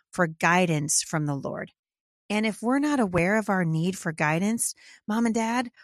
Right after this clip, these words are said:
we're gonna struggle. And I can think back on literally thousands of decisions, large and small,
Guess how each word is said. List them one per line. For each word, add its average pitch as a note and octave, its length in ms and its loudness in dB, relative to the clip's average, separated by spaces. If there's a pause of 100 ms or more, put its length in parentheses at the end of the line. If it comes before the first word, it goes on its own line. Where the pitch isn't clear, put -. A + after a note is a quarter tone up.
(140)
we're G#3 140 4
gonna F#3+ 180 2
struggle. - 520 0 (420)
And G3+ 260 0
I A#3+ 160 2
can C#4 200 -2
think G#3+ 260 -2
back F#3+ 340 4 (400)
on E3+ 460 0 (320)
literally G#3+ 440 4 (140)
thousands F3+ 480 2
of D3+ 100 -4
decisions, D3 540 -2
large A3 320 2
and G#3+ 120 0
small, C#3+ 460 -4